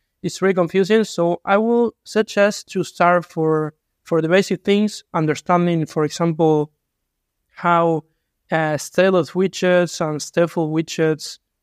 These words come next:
work. Also inherited widget, that is a really crucial part of the framework. And also how set state can rebuild your,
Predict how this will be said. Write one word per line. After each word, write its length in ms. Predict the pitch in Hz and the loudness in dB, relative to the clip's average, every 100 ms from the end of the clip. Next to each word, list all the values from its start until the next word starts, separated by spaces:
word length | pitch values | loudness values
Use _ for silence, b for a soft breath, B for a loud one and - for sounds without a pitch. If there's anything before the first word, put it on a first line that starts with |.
| _ | _
work. 600 | 175 156 196 202 - - | -2 4 4 4 -2 -2
Also 460 | 175 175 - 165 156 | 0 0 0 0 0
inherited 440 | 160 156 170 160 | -4 0 0 0
widget, 380 | 147 156 - 185 | 0 -2 0 0
that 160 | 160 151 | 0 -2
is 140 | 147 | -4
a 60 | 151 | -4
really 300 | 151 156 147 - _ | 0 0 0 -6 _
crucial 320 | 165 160 156 | -6 -2 0
part 200 | 156 156 | 2 2
of 80 | 143 | 0
the 60 | 143 | -6
framework. 500 | - 175 180 180 - _ _ _ _ _ - | -2 0 2 0 -2 _ _ _ _ _ -2
And 760 | 156 156 151 147 147 147 147 - _ | 0 0 -2 -4 -4 -8 -10 -20 _
also 300 | - 180 - | 2 2 2
how 300 | 156 175 170 - | 2 2 2 -4
set 280 | - - 180 | -12 2 2
state 460 | - - 180 175 - | 2 0 2 2 -2
can 220 | 170 165 | -2 -2
rebuild 560 | 156 147 175 180 170 147 | -2 -2 2 4 4 2
your, 380 | 151 147 143 | 0 2 -2